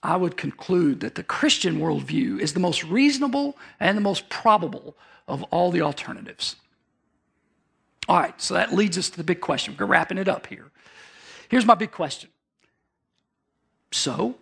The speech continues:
<laughs> So what? You know, big deal. What difference does it make?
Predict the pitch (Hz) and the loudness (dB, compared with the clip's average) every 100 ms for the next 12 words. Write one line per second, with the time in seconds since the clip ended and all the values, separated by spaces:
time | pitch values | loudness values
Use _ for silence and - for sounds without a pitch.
0 | _ - - - 214 - 233 170 - 226 | _ 4 4 0 -4 -6 -12 -6 -2 2
1 | 233 240 320 - - - - - - - | 2 6 6 4 -2 -12 -14 -18 -18 -16
2 | - 208 175 135 233 156 294 349 220 - | -4 0 0 2 2 6 10 10 8 0
3 | - - 202 196 233 370 233 285 165 214 | -6 0 2 2 6 6 6 0 2 2
4 | 180 214 208 262 285 170 - - - | 2 0 4 6 6 4 -2 -8 -10